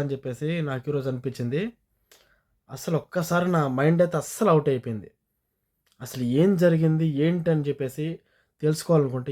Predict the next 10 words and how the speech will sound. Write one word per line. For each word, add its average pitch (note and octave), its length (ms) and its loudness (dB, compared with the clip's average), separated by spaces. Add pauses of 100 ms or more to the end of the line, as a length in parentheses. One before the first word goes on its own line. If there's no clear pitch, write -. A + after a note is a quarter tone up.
ఈ C3+ 40 -4
వీడియో C#3+ 280 -2
పూర్తిగా D3+ 320 -2
అయితే C#3+ 160 -6
చూడండి. B2 360 -2 (640)
నేనైతే D3+ 600 2
అస్సలు E3 460 2 (140)
ఇప్పుడు F#3+ 200 0
కూడా G#3 240 6 (640)
ఊహించలేకపోతున్నాను D3 880 0